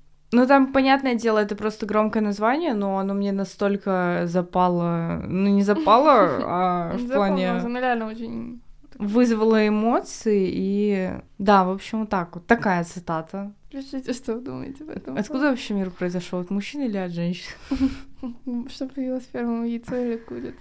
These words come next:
Speaker 1: Не знаю, идите нафиг с такими вопросами.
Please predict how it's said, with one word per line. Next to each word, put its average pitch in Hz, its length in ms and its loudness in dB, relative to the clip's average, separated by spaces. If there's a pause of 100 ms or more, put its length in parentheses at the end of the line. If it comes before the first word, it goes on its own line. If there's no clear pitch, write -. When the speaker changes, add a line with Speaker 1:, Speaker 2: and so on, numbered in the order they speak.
Speaker 1:
Не 214 240 -2
знаю, 185 480 -2
идите 226 380 -8
нафиг 170 320 -8
с - 40 -20
такими 175 320 -6
вопросами. 170 840 -8